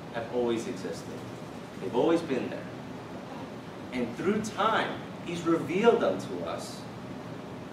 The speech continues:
We, just as he's revealed them in Genesis, in the book of Daniel, and in Revelation of things to come. His promises are always there, and he con-, continues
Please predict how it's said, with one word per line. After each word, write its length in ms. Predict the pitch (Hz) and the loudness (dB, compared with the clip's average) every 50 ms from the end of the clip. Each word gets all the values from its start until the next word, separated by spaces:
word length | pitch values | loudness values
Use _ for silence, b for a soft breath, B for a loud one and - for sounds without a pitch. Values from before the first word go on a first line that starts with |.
| - 101 | -6 -6
We, 100 | 107 107 | -6 -4
just 260 | 107 117 123 120 - 127 | -2 0 0 0 0 0
as 120 | 123 110 107 | -2 -2 -2
he's 140 | 107 107 107 | -4 -4 -2
revealed 400 | 107 101 95 113 123 127 123 123 | -2 -2 0 4 6 6 6 6
them 180 | 123 123 123 123 | 6 4 4 4
in 260 | 123 120 117 113 107 - - - - - - - - | 2 2 2 0 -2 -4 -8 -10 -10 -10 -10 -8 -4
Genesis, 720 | - 110 120 127 135 - - 170 165 165 156 - - - - - - - 92 | -2 0 0 0 0 -2 0 2 4 4 2 2 -4 -8 -10 -10 -8 -6 -4
in 200 | 95 98 - - | -4 -2 -2 -2
the 60 | - | -2
book 240 | - - - - - | 0 0 -2 -2 -2
of 200 | 131 - - - | -4 -4 -2 -2
Daniel, 520 | 139 151 160 160 160 160 165 165 165 160 - - - - - | 0 0 0 0 0 0 2 2 0 0 -2 -6 -8 -8 -6
and 120 | 110 110 | -6 -4
in 140 | 113 113 117 | -2 0 2
Revelation 600 | 123 127 127 135 131 127 127 131 131 - 151 131 | 4 4 4 4 4 6 6 6 4 4 0 0
of 100 | 117 - | -2 0
things 220 | - 123 123 120 - | 0 0 0 0 0
to 100 | - 127 | -4 -6
come. 320 | 117 - 120 117 - - - - - - - - - | -6 -4 -2 -2 -2 -2 -4 -6 -10 -10 -10 -10 -8
His 100 | 120 - - - | -8 -8 -8 -6
promises 500 | 127 127 131 139 143 143 - - 156 - - - - 113 | -4 -2 -2 -2 -2 -4 -4 -4 -6 -6 -6 -8 -4 -4
are 120 | 113 113 - 120 | -4 -2 0 2
always 560 | 120 117 117 117 113 117 120 117 - - - - - - | 4 6 6 4 4 2 0 0 0 0 -2 -6 -4 -2
there, 380 | 113 113 113 120 123 127 123 - | 0 2 2 2 2 0 -2 -4
and 80 | - 127 - 101 | -8 -8 -8 -8
he 80 | 107 - - - | -8 -8 -8 -6
con-, 1000 | - - - - - - 117 - - - - - - - - - - - - - | -6 -8 -8 -8 -8 -8 -6 -6 -6 -8 -10 -10 -12 -12 -12 -12 -12 -10 -8 -6
continues 720 | 120 117 - - - - 202 202 185 156 127 107 98 98 | -4 -4 -4 -6 -4 -2 -2 0 0 0 0 0 0 -4